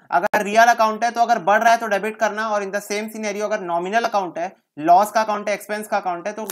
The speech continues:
डेबिट करना। ठीक है, और क्रेडिट के बारे में भी सेम चीज दी होगी कि अगर कोई इनकम हो रहा है तो क्रेडिट करना, कोई रियल अकाउंट कम हो रहा है तो क्रेडिट करना, कोई पर्सनल अकाउंट कम हो रहा है तो क्रेडिट करना।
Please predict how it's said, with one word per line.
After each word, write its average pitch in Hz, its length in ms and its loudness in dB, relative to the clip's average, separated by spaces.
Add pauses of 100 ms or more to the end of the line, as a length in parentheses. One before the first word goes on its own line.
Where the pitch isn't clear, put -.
(140)
डेबिट 143 360 -4
करना। 113 300 -12 (380)
ठीक 180 160 -4
है, 120 140 -14 (380)
और 180 160 4
क्रेडिट 196 420 -2
के 226 100 -4
बारे 208 180 4
में 208 140 -4
भी 208 80 -6
सेम 202 240 -4
चीज 208 180 -8
दी 196 120 -6
होगी 190 240 -4
कि - 320 -10
अगर 185 180 2
कोई 202 180 -4
इनकम 196 280 2
हो 208 120 0
रहा 202 100 2
है 196 80 0
तो 196 100 -12
क्रेडिट 185 380 -4
करना, 185 320 -2 (360)
कोई 190 120 0
रियल 208 260 2
अकाउंट 208 300 -2
कम 202 200 4
हो 214 120 -2
रहा 196 120 0
है 190 60 -2
तो 196 120 -10
क्रेडिट 180 360 -4
करना, 175 300 -2
कोई 190 180 -6
पर्सनल 196 400 -2
अकाउंट 208 340 -6
कम 208 160 2
हो 214 120 0
रहा 208 100 2
है 240 180 -4 (220)
तो 190 80 -8
क्रेडिट 151 380 -8
करना। 123 320 -10